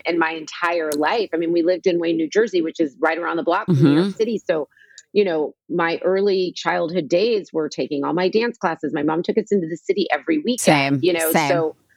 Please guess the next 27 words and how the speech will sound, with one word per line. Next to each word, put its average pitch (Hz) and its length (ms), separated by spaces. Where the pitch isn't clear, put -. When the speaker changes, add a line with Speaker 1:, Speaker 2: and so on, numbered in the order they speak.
Speaker 1:
that 196 280
was, 202 360
that 208 200
was 214 140
all 196 180
I 165 140
knew 180 680
up 170 200
until 160 380
that 147 160
point. 151 400
Um, 165 380
but, 208 240
you 240 100
know, 185 380
surprisingly 208 960
and, 160 360
and 156 320
luckily, 190 680
I, 160 520
I 165 200
really 180 520
thrived 170 460
in 151 100
Oklahoma. 147 680
Who 190 140
knew? 185 380